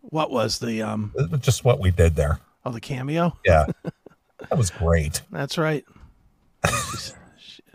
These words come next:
Speaker 1: she, she says it was the B C Rich.
Speaker 2: That's, she is correct.
Speaker 1: There you go. I guess that verifies that it's really her.
Speaker 2: Yep.
Speaker 1: And not somebody, not one of the four hundred other Jasmine
Speaker 2: Yeah.
Speaker 1: Saint Clair forty-three oh twos.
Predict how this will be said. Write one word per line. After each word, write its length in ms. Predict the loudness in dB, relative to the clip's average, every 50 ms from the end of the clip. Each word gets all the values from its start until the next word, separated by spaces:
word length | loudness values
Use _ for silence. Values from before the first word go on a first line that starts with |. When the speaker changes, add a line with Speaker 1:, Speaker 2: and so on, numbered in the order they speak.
| -20 _ _ _
Speaker 1:
she, 140 | -14 -14 -12
she 160 | -10 -10 -8
says 240 | -8 -6 -6 -6 -6
it 40 | -8
was 140 | -8 -8 -10
the 80 | -12
B 220 | -10 -8 -8 -6 -6
C 240 | -6 -6 -6 -8
Rich. 500 | -8 -6 -6 -6 -6 -6 -8 -8 -8 2 6
Speaker 2:
That's, 400 | 8 8 8 8 4 0 -6 -6
she 220 | -4 -2 2 4
is 180 | 4 4 2 0
correct. 580 | 0 2 4 6 6 6 6 4 -4 -10 -12 -12 _ _ _ _ _
Speaker 1:
There 160 | -14 -12 -12
you 60 | -8
go. 240 | -6 -4 -4 -4 -6 -10 _ -16
I 200 | -10 -8 -4 -2
guess 180 | -2 -2 0 0
that 120 | 0 -2 0
verifies 520 | 2 4 4 4 4 4 4 4 4 2
that 100 | 2 0
it's 160 | 0 0 0
really 220 | 0 0 2 2 2
her. 300 | 2 2 2 0 -2 -4 _ 2
Speaker 2:
Yep. 360 | 6 8 10 8 8 6 0 _ _ _ _ _ _ _
Speaker 1:
And 160 | -10 -8 -4
not 180 | -2 -2 -2 0
somebody, 320 | -2 -2 -2 -2 -2 0
not 220 | 2 4 4 6 6
one 120 | 4 4
of 60 | 2
the 80 | 0 -2
four 300 | -2 -4 -2 2 2 4
hundred 300 | 4 4 2 4 2 2
other 200 | 2 2 2 -2
Jasmine 480 | -4 -4 -2 -2 0 0 0 0 4 6
Speaker 2:
Yeah. 260 | 8 8 10 10 10
Speaker 1:
Saint 20 | 8
Clair 260 | 8 6 6 4 4
forty-three 560 | 2 -2 -4 -4 -4 -4 -6 -4 -2 0 0
oh 80 | 0 -2
twos. 480 | -2 -2 -2 -2 -2 -2 -4 -4 -8